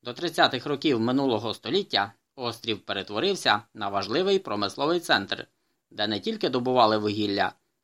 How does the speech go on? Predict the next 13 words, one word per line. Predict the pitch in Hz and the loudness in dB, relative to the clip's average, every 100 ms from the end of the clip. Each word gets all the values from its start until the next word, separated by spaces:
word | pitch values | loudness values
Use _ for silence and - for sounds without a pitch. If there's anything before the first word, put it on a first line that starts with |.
| _ - | _ -6
але | 104 101 | -2 -2
й | |
виробляли | 95 98 98 98 110 135 | -2 -2 -2 4 4 4
зброю. | 151 165 120 98 90 _ _ _ _ _ _ _ _ - | 2 2 2 2 -2 _ _ _ _ _ _ _ _ -6
Над | 104 98 - | 0 0 0
острівцем | - 110 - 95 - 160 202 190 | -10 -10 -8 -10 -2 0 0 -2
постійно | 92 - - 156 190 185 | -8 -8 -2 0 0 0
диміли | 110 104 135 175 | 0 0 0 0
труби. | - 113 98 - _ _ _ _ _ _ _ | 0 0 0 -2 _ _ _ _ _ _ _
Здалеку | 110 156 156 117 123 | 0 4 4 4 0
ця | 110 139 | 2 4
ділянка | 110 113 113 107 92 | 4 4 4 4 -2
суші | 92 202 185 110 | -4 -2 0 0